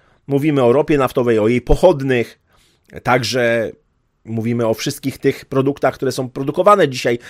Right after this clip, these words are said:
z ropy naftowej, jak chociażby siarka, kwas siarkowy i tak dalej.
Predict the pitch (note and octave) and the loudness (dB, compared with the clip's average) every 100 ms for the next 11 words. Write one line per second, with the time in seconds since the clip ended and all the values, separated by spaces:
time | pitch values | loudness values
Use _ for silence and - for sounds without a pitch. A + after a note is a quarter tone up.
0 | - G#2 A#2+ B2 B2+ A2+ - A2+ A2+ G#2+ | -14 -4 -2 -2 -2 -2 -2 0 0 0
1 | - A#2 G#2+ G#2 A2 A2 - - - D#3 | -4 -8 -6 -4 -4 -4 -12 -12 0 0
2 | D#3+ A2+ - C#3 - C3 A#2+ A#2+ A2 A#2 | 2 -2 0 0 2 -2 0 -2 0 -2
3 | A2+ A#2 G#2+ F#2 A2+ F3 | -2 -2 0 -2 -2 -2